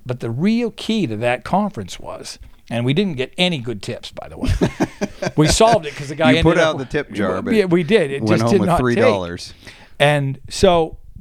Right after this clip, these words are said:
Speaker 1: people came up to us. "That was the best presentation we've ever seen. You guys, what do you, what's your deal? You comedians?" We're saying, "No, we're just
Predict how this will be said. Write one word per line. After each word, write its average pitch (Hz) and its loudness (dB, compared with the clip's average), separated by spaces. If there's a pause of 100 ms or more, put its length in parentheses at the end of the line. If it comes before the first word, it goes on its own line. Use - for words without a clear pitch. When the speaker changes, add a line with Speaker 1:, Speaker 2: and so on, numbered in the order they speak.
Speaker 1:
people 202 -6
came 143 -4
up 196 0
to 135 -6
us. 107 -6
"That 220 0
was 247 -2
the 120 -6
best 156 -6
presentation 139 -2
we've 135 -4
ever 127 -4
seen. 147 -4
You 170 0
guys, 196 0
what 165 -2
do 240 -2
you, 220 -6
what's 190 -8
your 180 -6
deal? 165 -2
You 117 -2
comedians?" 185 -4
We're 180 -4
saying, 196 -4
"No, 311 2
we're 131 -2
just 190 -10